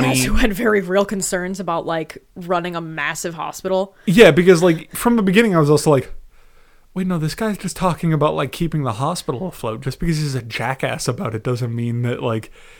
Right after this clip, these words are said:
Speaker 1: he's not coming from the right place." Like, I get that, like, not to go into politics for the forty-fifth time this
Speaker 2: Oh,
Speaker 1: episode.
Speaker 2: I was gonna, I was gonna fully take a nosedive and said, and say, "D Green Man said capitalism bad because this is what happens when you run a co-,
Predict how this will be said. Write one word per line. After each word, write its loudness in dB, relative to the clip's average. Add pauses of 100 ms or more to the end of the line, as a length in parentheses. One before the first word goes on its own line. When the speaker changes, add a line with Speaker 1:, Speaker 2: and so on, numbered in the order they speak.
(120)
Speaker 1:
he's 0
not 2
coming 0
from -4
the -2
right -4
place." -4
Like, -8 (400)
I 0
get 2
that, 0
like, -2 (580)
not 0
to -2
go 2
into -2
politics -2
for -8
the -4
forty-fifth -4
time -8
this 0
Speaker 2:
Oh, 6
Speaker 1:
episode. 8
Speaker 2:
I 6
was 2
gonna, 0
I 6
was 4
gonna 0
fully 2
take 0
a -2
nosedive 2
and -4
said, 0
and -4
say, 0
"D -6
Green 0
Man 0
said 0
capitalism 0
bad -2
because -6
this 0
is -6
what -4
happens -4
when -6
you -6
run -8
a -12
co-, -10